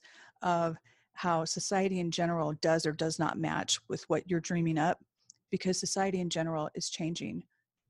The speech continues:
faster than a lot of us can handle at the moment. So don't worry about that.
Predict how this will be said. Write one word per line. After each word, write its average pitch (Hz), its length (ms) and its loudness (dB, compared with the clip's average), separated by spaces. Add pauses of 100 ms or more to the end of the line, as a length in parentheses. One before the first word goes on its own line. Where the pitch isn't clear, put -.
faster 165 580 0 (720)
than 160 380 4
a 175 80 0
lot 160 180 4
of 165 120 -2
us - 280 -2 (600)
can 160 160 2
handle 190 400 4
at 233 100 0
the 233 80 4
moment. 240 420 4 (520)
So - 120 -4
don't 247 160 8
worry 254 180 8
about - 240 4
that. - 220 -2